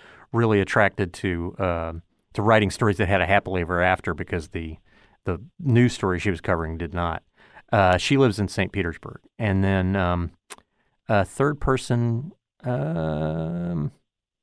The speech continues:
maybe Billy Corbin. Uh, Billy's a documentary filmmaker in Miami and, uh, uh, has made a lot of, uh, hi-, his best known work is probably Cocaine Cowboys, but he's also made,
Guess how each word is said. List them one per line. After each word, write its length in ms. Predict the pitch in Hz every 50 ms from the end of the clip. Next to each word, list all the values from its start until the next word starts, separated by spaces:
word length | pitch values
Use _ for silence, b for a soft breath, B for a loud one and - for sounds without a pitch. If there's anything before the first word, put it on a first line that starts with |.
| _ _ _ _ _ _ _ _ b b b b b
maybe 160 | 294 294 277
Billy 300 | 196 160 190 190 202 180
Corbin. 540 | - - 175 160 151 120 95 85 78 80 87 _ _ _ -
Uh, 460 | 127 127 127 123 123 120 120 120 117
Billy's 560 | 117 120 117 113 135 131 151 156 143 - -
a 60 | 120
documentary 580 | 107 127 120 123 - - 127 127 123 123 123 113
filmmaker 500 | - 127 123 123 120 123 123 - 131 127
in 80 | 120
Miami 540 | 113 110 110 107 107 113 127 143 147 131 - _ _ _ -
and, 440 | 107 104 104 98 98 98 95 92 104
uh, 380 | 98 95 92 90 92 92 87 87 _ _ _ _ _ _ _ _ _ _ -
uh, 320 | 110 98 92 90 90 90
has 240 | 90 104 107 95 -
made 180 | 107 107 104 104
a 40 |
lot 200 | 101 98 98 98
of, 200 | 98 92 - - -
uh, 340 | - 117 101 92 90 90 90 98 156 214 - - - - - - - - - - - - - - - -
hi-, 260 | - - 131 123 123 - 135 127 131 -
his 160 | 127 120 107
best 280 | 98 147 139 131 - 139
known 180 | 123 117 110
work 180 | 107 110 110 -
is 80 | 101
probably 280 | - - 107 101 98 92
Cocaine 420 | - - 104 98 - 101 92 92
Cowboys, 480 | 90 98 98 95 95 95 104 98 98 95
but 140 | - 101 90
he's 120 | 87 87
also 280 | 95 90 87 - 107 98
made, 400 | 90 90 90 87 90 87 -